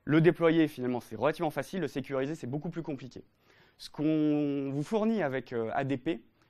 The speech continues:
c'est, euh, ce qu'on appelle un i-, un Identity Manager. Donc, en fait, ça va être une brique, euh, logicielle qui vous permet de gérer vos utilisateurs et vos groupes. Ok ? Donc, c'est-à-dire que vous allez pouvoir créer vos utilisateurs, créer vos groupes d'utilisateurs,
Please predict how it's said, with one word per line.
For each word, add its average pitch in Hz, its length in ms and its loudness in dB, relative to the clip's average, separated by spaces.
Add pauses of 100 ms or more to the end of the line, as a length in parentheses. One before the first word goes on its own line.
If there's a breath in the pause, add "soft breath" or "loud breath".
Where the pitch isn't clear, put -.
c'est, 185 460 -4
euh, 123 200 -6
ce 117 60 -16
qu'on 135 80 -10
appelle 160 180 -4
un 139 160 0
i-, 131 160 -4
un 131 180 -2
Identity 156 360 -2
Manager. 131 460 -2
Donc, 120 180 -6
en 113 80 -6
fait, - 180 -4
ça 135 100 -6
va 123 80 0
être 120 140 -4
une 117 220 0
brique, 135 440 -2 (220)
euh, 113 160 -4
logicielle 151 580 0 (260 loud breath)
qui 135 100 -6
vous 120 40 -2
permet 160 200 2
de 139 120 2
gérer 170 280 2
vos 147 100 0
utilisateurs 147 560 -2
et 156 40 0
vos 147 120 0
groupes. 120 260 -8 (200)
Ok ? 131 160 -10 (560 soft breath)
Donc, 127 100 -6
c'est-à-dire 165 300 -2
que 151 40 0
vous 139 100 0
allez 131 140 0
pouvoir 120 240 -6
créer 214 200 2
vos 190 80 2
utilisateurs, 175 500 -2
créer 147 160 -6
vos 127 100 -2
groupes 175 220 0
d'utilisateurs, 190 640 -4